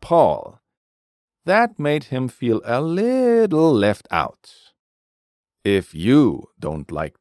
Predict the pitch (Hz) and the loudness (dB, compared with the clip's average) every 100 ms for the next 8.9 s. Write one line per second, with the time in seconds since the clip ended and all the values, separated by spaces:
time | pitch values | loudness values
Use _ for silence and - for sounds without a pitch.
0 | - 78 71 73 73 71 92 95 64 - | -14 -12 -12 -10 -10 -10 -4 -4 -6 -16
1 | _ _ _ _ _ _ _ 110 107 87 | _ _ _ _ _ _ _ -8 -8 0
2 | 135 180 - 90 78 69 67 87 76 80 | 2 2 -2 -6 -6 -8 -10 -10 -8 -8
3 | 78 92 85 - 82 78 80 - 82 76 | -8 -8 -10 -10 -12 -8 -10 -10 -14 -14
4 | 67 76 78 - 67 62 101 151 120 78 | -10 -12 -12 -14 -14 -4 2 4 4 -2
5 | 71 64 - - _ _ _ - 143 - | -12 -18 -20 -20 _ _ _ -12 -12 -10
6 | - 185 196 160 139 127 120 110 156 180 | -4 -4 -4 -2 0 2 -2 -2 0 0
7 | 139 - 82 - 73 71 67 67 95 90 | -2 -6 -14 -12 -12 -12 -12 -8 -6 -6
8 | - - 117 - 76 - 76 - - | -10 -4 -4 -4 -8 -12 -14 -14 -20